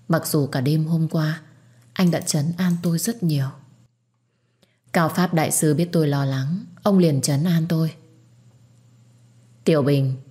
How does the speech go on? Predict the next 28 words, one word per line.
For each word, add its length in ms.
ngày 160
ấy 160
không 200
thể 80
ở 160
cạnh 280
con 240
trong 180
lúc 160
khai 200
mở 260
cửa 160
huyền 200
âm 220
được. 240
Nhưng 180
con 180
đừng 180
lo, 300
rồi 220
con 200
sẽ 160
gặp 180
được 160
ngày 220
ấy. 240
Đến 220
sáng 400